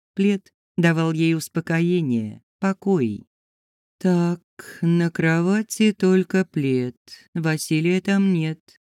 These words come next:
Она подошла, присела на диван, привычно провела рукой по пледу, будто проверяла,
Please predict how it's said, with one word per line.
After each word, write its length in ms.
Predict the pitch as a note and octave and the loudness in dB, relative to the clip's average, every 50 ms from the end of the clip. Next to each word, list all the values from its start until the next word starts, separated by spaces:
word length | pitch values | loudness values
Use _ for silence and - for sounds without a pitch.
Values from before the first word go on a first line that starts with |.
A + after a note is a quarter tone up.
| _ _ _ _ _ _ _ _ | _ _ _ _ _ _ _ _
Она 300 | C#3+ C#3 C3+ C3+ C3 B2+ | -2 -2 0 0 0 -2
подошла, 840 | - B2+ B2+ B2+ B2+ B2+ - - C3 B2+ B2+ C#3 D#3 E3+ E3+ E3 _ _ | 0 0 0 0 0 -2 -4 -4 -2 -2 -2 -2 -4 -6 -8 -10 _ _
присела 600 | - C#3+ D3 D3 C#3 - - G3 G3+ F#3 D3 B2 | -2 0 0 0 0 -2 -2 0 0 0 2 2
на 140 | B2+ B2+ | 2 2
диван, 640 | B2 A#2+ C3+ C#3 C#3 F3 G3+ G#3+ G#3+ G#3 G#3 G3 F#3 _ _ _ _ _ | 2 0 0 -2 0 0 0 2 2 2 0 -2 -6 _ _ _ _ _
привычно 720 | - F3+ G3 G3 F3+ G3 G#3+ A3 - - - G#3+ G#3+ G3+ | 0 2 2 4 4 4 2 2 -2 -2 0 0 0 0
провела 460 | - F#3+ F#3+ F#3 F#3 F#3 F#3 F#3 F#3+ | 2 2 2 2 4 2 2 2 2
рукой 340 | F#3+ F#3 F3+ - F#3 F#3 F#3 | 0 -2 0 2 2 2 2
по 180 | F3+ - F#3 F#3 | 2 0 -4 -2
пледу, 720 | - - C#3+ C#3 C#3 C3+ C3+ C3 C3 C3 C3 C3+ C#3+ D3+ _ | -2 -2 -2 0 0 0 -2 -2 -4 -4 -6 -8 -12 -14 _
будто 360 | C3+ C3+ C#3+ C3+ - - C#3 | -6 -4 -4 -4 -4 -6 -6
проверяла, 760 | - - D3+ D3 C#3 C#3+ C#3+ C#3 D3+ E3 E3 D#3 D3+ D3+ | -4 -2 -4 -2 0 0 -2 0 -2 -2 -2 -4 -4 -6